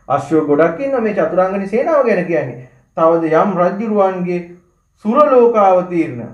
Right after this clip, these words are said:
දිව්‍ය ලෝකයට අවතීර්ණ සුන්දර විමානයක්, හ්ම්, සුන්දර මාලිගාවක් වගේ විමානයක්, දිව්‍ය මා-, හ්ම්, දිව්‍ය මාලිගාවක් වගේ, අ, ලස්සන වූ, සෝභමාන වූ නගන ලද ධවලාත පත්‍රයෙන්,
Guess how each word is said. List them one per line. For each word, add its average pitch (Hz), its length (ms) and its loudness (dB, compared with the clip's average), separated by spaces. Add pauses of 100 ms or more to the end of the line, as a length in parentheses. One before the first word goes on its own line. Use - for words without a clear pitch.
දිව්‍ය 185 280 -4
ලෝකයට 240 420 0
අවතීර්ණ 202 540 -2
සුන්දර 240 440 -4
විමානයක්, 202 580 -2 (100)
හ්ම්, 208 260 -12
සුන්දර 208 360 -2
මාලිගාවක් 202 640 2
වගේ 165 120 0
විමානයක්, 185 500 -2
දිව්‍ය 202 220 -6
මා-, 202 320 -2
හ්ම්, 170 260 -12 (280)
දිව්‍ය 233 280 0
මාලිගාවක් 190 680 2
වගේ, 170 320 -2 (360)
අ, 151 120 -8 (220)
ලස්සන 170 440 2
වූ, 180 180 0 (140)
සෝභමාන 202 600 0
වූ 180 200 -2
නගන 185 360 0
ලද 180 180 0 (380)
ධවලාත 214 640 2
පත්‍රයෙන්, 233 600 0